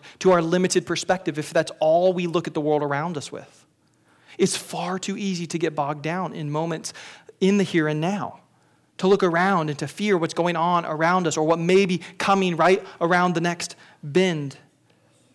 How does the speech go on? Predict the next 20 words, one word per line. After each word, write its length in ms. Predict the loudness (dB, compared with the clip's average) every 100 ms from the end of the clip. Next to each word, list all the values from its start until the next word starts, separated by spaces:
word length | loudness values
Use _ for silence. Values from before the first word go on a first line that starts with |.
| _
to 120 | -2
look 360 | 0 2 0 -2
and 140 | -2
focus 300 | 4 4 4
upon 220 | -2 0 0
the 160 | 0
evils 280 | 0 0 0
that 140 | -2 0
are 220 | -2 -2
taking 400 | -2 -4 -4 -6
place, 280 | -4 -4 -2
the 140 | 0
enemies 280 | 2 2 2
of 100 | -2
the 80 | -2
faith 340 | 0 0 -2 -10 2
that 160 | 4 4
are 240 | 4 2
in 180 | 0 -2
power 440 | -2 -2 0 -2